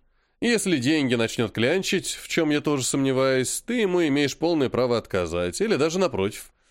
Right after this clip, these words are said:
потребовать уже с них компенсацию. «Компенсация — это хорошо», — решил Серый. «Ярослав, пусть проходит. На месте сориентируемся.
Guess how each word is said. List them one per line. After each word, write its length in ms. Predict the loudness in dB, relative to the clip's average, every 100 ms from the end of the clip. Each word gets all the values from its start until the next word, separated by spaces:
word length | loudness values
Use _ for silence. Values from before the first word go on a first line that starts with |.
| _ _ -2
потребовать 540 | 0 2 0 0 -2
уже 180 | 0 0
с 120 | 0
них 220 | -2 -2
компенсацию. 800 | -2 -2 -2 -2 -4 -4 -8 -10 _ _ _ _ _ _ _ _
«Компенсация — 800 | 0 2 2 2 2 2 2 0
это 100 | 2
хорошо», — 560 | 2 2 2 0 0 -6 -20 -16 -4
решил 320 | -2 0 -2
Серый. 340 | 2 0 0 -6 -12 0
«Ярослав, 440 | 2 2 2 0
пусть 140 | 0 0
проходит. 380 | -2 -2 -10 -10 _ _ _ _ _ 0
На 140 | 2
месте 280 | 4 2 2
сориентируемся. 840 | 2 2 2 2 2 0 0 -2